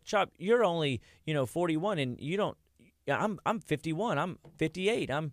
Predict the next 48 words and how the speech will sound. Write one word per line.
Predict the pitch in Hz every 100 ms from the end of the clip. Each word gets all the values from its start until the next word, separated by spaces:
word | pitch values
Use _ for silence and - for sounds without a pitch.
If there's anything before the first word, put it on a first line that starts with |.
| -
sixty-two. | - - 160 170 - 254 147 104 - - 160
Well, | 175 -
I | 160
got, | 226 202 -
and | 143 139
I'm, | 139 147 151 139
and | 139
my | 135
response | 127 - 165 175 190
immediately | - 135 139 139 139
back | 117 127 107 -
comes | 127 117
back | 123 123 113
as | -
fast | 123 127 120
as |
they | 110 113
say | - 120 107 - -
the | 131
age | 123 127 123
number. | 107 101
I | 117
said, | 139
"Well, | 139
I |
got | 165 98
mentors | 120 156 127 101
that | 107 87
are | 98
sixty-five | - 120 - 110 104 104 131
and | 107
sixty-six | - 110 101 - 123 -
and | 104
sixty-eight | - 117 - 107 127 - - - -
that | 120
take | 131 120 - _ _ _ _ _ _ -
very | 110 131 160
good | 131 107
care | 117
of | 107
themselves, | 104 101 107 104 120 -
and | 131 117
they | 123
are | 123
the | 117
epitome | 110 - 139 165 110
of | 95
health, | 101 113